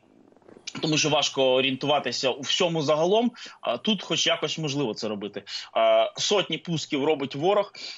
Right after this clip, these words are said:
е, наші, е, системи радіоелектронної боротьби, м, заважають йому це робити дуже суттєво. Ми дуже дбаємо про здоров'я і життя нашої піхоти, а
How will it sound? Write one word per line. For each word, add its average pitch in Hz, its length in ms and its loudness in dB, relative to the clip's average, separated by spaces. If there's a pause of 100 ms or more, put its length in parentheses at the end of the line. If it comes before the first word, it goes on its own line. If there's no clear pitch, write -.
е, 110 140 2
наші, 160 600 2
е, 123 120 4
системи 160 480 0
радіоелектронної 160 560 0
боротьби, 156 540 0 (380)
м, 123 280 0 (580)
заважають 170 640 2
йому 160 120 -2
це 165 160 0
робити 156 320 0
дуже 156 400 0
суттєво. 139 440 2
Ми 165 200 0 (320)
дуже 170 420 2
дбаємо 143 600 2
про 135 320 0 (140)
здоров'я 160 460 2
і 156 120 -2
життя 147 360 0
нашої 147 400 2
піхоти, 233 560 -2
а 147 220 2